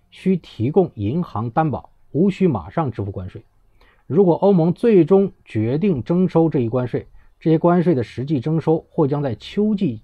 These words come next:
启动。那在此之前呢，布鲁塞尔表示啊，仍有可能与北京达成协议，并最终解决关税问题啊。那么也就是说，欧盟呢，开始降低中国和美国啊，特斯拉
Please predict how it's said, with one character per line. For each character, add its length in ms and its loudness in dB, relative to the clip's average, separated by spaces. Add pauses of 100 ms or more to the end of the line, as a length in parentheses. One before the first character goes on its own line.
启 200 -14
动。 140 -4 (1120)
那 120 2
在 160 4
此 100 -2
之 160 2
前 160 -2
呢， 80 0
布 140 -2
鲁 60 4
塞 120 2
尔 100 4
表 160 -2
示 280 -8 (120)
啊， 200 -10
仍 240 2
有 160 6
可 120 -8
能 120 -2
与 80 -4
北 180 -6
京 160 -4
达 260 -2
成 200 -4
协 180 -10
议， 160 -6 (100)
并 220 -4
最 140 0
终 160 0
解 440 -8
决 200 -8
关 260 -6
税 100 -6
问 140 -10
题 120 -20 (440)
啊。 280 -18
那 100 -8
么 80 -4
也 60 0
就 100 -2
是 0 -
说， 200 -4 (300)
欧 160 4
盟 220 4
呢， 80 2
开 180 0
始 140 0
降 360 0
低 160 2
中 240 0
国 160 -2
和 140 -2
美 220 -2
国 240 -14 (240)
啊， 220 -20 (600)
特 160 -2
斯 120 -4
拉 160 -2